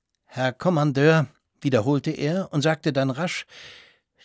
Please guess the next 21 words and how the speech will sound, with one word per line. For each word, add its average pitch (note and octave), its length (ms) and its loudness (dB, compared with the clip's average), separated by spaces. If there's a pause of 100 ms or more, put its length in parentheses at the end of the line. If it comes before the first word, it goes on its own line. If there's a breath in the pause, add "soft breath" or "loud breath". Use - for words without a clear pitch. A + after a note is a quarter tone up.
(120)
"die D3 120 -2
Angelegenheit, F3+ 760 0
in E3 120 0
der D#3 180 0
ich C#3 100 -6
zu - 120 -6
Ihnen D#3 320 -2
komme, D#3 420 -2 (520 soft breath)
betrifft D#3+ 380 -2
unmittelbar E3 680 0
die B2+ 160 -4
junge C#3 300 -2
Dame, C#3 340 0
die A#2 140 -6
seit A#2+ 320 -6
einigen B2 420 -2
Wochen C3+ 280 -4
in C3 200 -6
Ihrem C#3 320 -4
Hause A2 360 -2
wohnt." F#2+ 360 -8